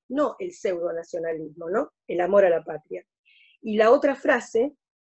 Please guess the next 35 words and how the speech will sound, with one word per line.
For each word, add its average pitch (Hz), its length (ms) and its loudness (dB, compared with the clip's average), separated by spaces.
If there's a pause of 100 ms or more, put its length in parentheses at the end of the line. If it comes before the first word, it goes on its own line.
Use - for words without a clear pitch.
(120)
es - 340 -6
cuando 190 520 2
le 190 140 2
pregunta, 202 840 2
este, 165 480 -8
Atosa 196 720 -4
al 196 160 -4
mensajero, 202 720 0
le 180 160 0
dice, 190 340 -4
"Pero, 175 280 0 (380)
eh, 175 200 -10 (420)
¿quién 359 220 6
es 175 200 -2
el 175 120 -2
rey 175 240 2
que 165 140 -2
los 170 140 -4
gobierna? 165 760 -2 (300)
¿Quién 359 240 6
es 180 200 0
el 175 140 -2
poderoso 185 960 4 (440)
a 180 160 -6
quien 196 180 -4
esta 196 200 -6
gente 190 320 -2
responde?". 165 760 -2 (340)
Y 190 140 4
ellos 196 220 2
le 202 80 4
dicen, 196 640 -4
"No 202 180 -2
tienen 190 280 0
poderosos, 190 840 4